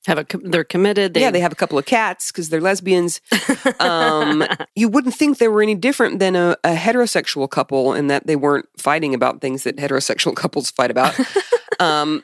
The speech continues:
Speaker 1: I'm
Speaker 2: but
Speaker 1: sure
Speaker 2: it
Speaker 1: they have issues here and there.
Speaker 2: Of course, of course.
Speaker 1: Normal relationship stuff.
Speaker 2: Yeah, it didn't make a difference that they were two women.
Speaker 1: Right.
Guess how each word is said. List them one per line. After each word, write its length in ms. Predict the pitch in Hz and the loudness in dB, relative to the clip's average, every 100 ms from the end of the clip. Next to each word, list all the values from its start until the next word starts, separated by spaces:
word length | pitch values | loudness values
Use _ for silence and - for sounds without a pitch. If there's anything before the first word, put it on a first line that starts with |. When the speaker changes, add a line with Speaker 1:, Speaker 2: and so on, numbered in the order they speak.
| - | -4
Speaker 1:
I'm 120 | 226 | 0
Speaker 2:
but 60 | 240 | 2
Speaker 1:
sure 100 | 254 | 2
Speaker 2:
it 20 | |
Speaker 1:
they 120 | 233 | 0
have 180 | 214 156 | -2 -2
issues 360 | - 165 175 | -2 -2 -4
here 140 | 170 156 | -4 -4
and 140 | 170 | -2
there. 100 | 131 | 0
Speaker 2:
Of 140 | - 190 | -2 -2
course, 480 | - 123 110 - | -2 -2 -2 -4
of 160 | - - | -4 -4
course. 400 | - 120 - - - 180 | -2 -2 -2 -8 -12 -8
Speaker 1:
Normal 640 | 202 202 202 208 208 208 196 | -2 2 2 2 2 2 0
relationship 840 | 151 185 175 175 - 127 - - | -2 0 0 0 -2 -4 -6 -6
stuff. 300 | - - - | -6 -6 -4
Speaker 2:
Yeah, 360 | 240 349 427 214 | 2 4 4 2
it 160 | 220 202 | 0 -2
didn't 320 | 269 294 262 - | 0 0 -2 -2
make 360 | 226 233 240 240 | 2 4 2 0
a 60 | |
difference 580 | 175 196 - 165 185 - - | -2 -2 0 -2 -2 -2 -4
that 180 | 165 | -2
they 180 | 165 170 | 2 2
were 380 | 165 180 185 165 - _ _ - | 2 2 0 -2 -14 _ _ -6
two 360 | 208 185 185 | -2 0 0
women. 500 | 180 233 320 - - - | 2 2 2 -2 -6 -2
Speaker 1:
Right. 340 | 151 127 104 | 0 0 -4